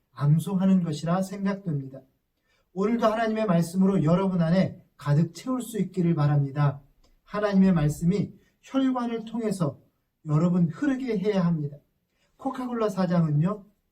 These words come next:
"내 몸에는 콜라가 흐른다." 그렇게 이야기했다고 합니다. 우리의 디엔에이가 바로 하나님의 말씀으로 바뀌어야 할 것입니다.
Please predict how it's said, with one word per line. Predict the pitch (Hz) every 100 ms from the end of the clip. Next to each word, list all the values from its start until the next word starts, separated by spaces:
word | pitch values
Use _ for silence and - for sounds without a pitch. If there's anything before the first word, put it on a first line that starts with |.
| _
"내 | 139 165
몸에는 | 202 185 175 180 196
콜라가 | - 262 247 233 220
흐른다." | 214 196 175 180 175 170
그렇게 | 160 160 - 208
이야기했다고 | 160 156 170 190 202 180
합니다. | 175 147 131 - _ _ _ _ _ _ _ _ _ _ _ _ _
우리의 | 160 180 226 226
디엔에이가 | - 190 220 208 196 175 190 131 - _ _ _ _ _ _
바로 | 156 165 190
하나님의 | 214 214 214 208
말씀으로 | 165 147 147 175 165 190 233 - _ -
바뀌어야 | 139 147 - 190 165 190
할 | 196 196
것입니다. | 208 - 156 143